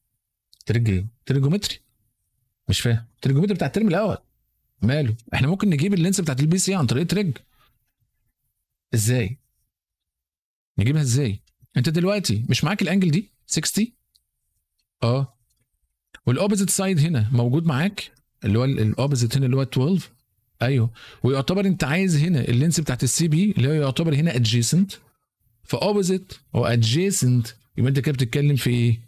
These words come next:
في تان. مستر ايه؟ هو الحاجات بتاعت الترم الاول معانا لسه برضو في الترم التاني، ايه المشكله؟ اه عادي ممكن تستخدمها، مش ده ماث؟ طب تاني يا مستر، عشان الدنيا باظت كده مني. نعيد من تاني.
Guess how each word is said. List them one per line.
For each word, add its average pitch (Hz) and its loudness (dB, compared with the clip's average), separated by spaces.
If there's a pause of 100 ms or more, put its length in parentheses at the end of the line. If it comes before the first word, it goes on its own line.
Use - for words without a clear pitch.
(140)
في - -2
تان. 101 0 (1040)
مستر 127 0 (420)
ايه؟ 123 0 (960)
هو 113 0
الحاجات 120 -2
بتاعت 170 -4
الترم 196 2
الاول 151 0
معانا 123 0
لسه 202 0
برضو 202 0
في 180 2
الترم 208 0
التاني، 202 0
ايه 127 0
المشكله؟ 139 0
اه 139 2
عادي 127 0
ممكن 139 2
تستخدمها، 117 -2 (120)
مش 101 0
ده 147 0
ماث؟ 156 -2 (1700)
طب 120 0
تاني 160 0
يا 151 2
مستر، 156 0
عشان 156 0
الدنيا 151 2
باظت 139 0
كده 147 0
مني. 104 2 (640)
نعيد 127 -2
من 135 2
تاني. 120 0